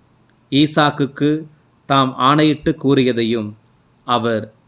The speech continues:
நினைவில் கொண்டுள்ளார். யாக்கோப்புக்கு நியமமாகவும் இஸ்ரேலுக்கு என்றுமுள்ள உடன்படிக்கையாகவும் அவர் அதை உறுதிப்படுத்தினார்.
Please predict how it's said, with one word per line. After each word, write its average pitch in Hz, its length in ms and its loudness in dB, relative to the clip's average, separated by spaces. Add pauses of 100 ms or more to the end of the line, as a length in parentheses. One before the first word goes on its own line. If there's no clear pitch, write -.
(120)
நினைவில் 135 680 0
கொண்டுள்ளார். 107 680 -4 (800)
யாக்கோப்புக்கு 139 880 -2 (460)
நியமமாகவும் 127 960 0 (680)
இஸ்ரேலுக்கு 143 840 0 (440)
என்றுமுள்ள 139 580 0 (460)
உடன்படிக்கையாகவும் 120 1160 -2 (600)
அவர் 131 420 0
அதை 123 320 0 (380)
உறுதிப்படுத்தினார். 113 1080 -2